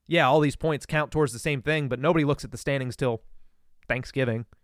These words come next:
But do you really want to look at the standings in Thanksgiving and be like, "Wow, the Penguins are in sixth in the Metropolitan Division.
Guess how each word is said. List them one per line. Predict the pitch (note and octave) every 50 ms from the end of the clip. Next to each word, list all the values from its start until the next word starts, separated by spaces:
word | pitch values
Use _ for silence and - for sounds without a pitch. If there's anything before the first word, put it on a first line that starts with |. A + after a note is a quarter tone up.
| _ _ _ _ _ _ _ _ _ _ _ _ _ -
But | B2 A#2
do | C#3+
you | C#3
really | C3+ D#3 D#3+ D#3+
want | D#3+ D#3+ D#3
to | C#3+
look | C#3 D3 D#3 -
at | - -
the | C3+
standings | - - E3 D#3 D3+ D#3 C#3+ C3
in | C#3+ C#3
Thanksgiving | D#3+ D3+ D3+ C#3+ - D3+ D3+ E3 F3
and | D#3 C3+
be | C3+
like, | A#2+ A2+ B2+
"Wow, | C#3 D#3 D3
the | A#2+ A#2
Penguins | - D#3 F#3 G3 G3 F3+ C#3
are | E3 D3+ C#3
in | A#2+ A2+
sixth | - - - - - G3+ D3+ - - - -
in | C#3+ B2
the | B2
Metropolitan | C3 C3 - - - C#3 B2 B2 C3+ B2+
Division. | B2 A2+ A#2 A2+ F2+ F#2 G2+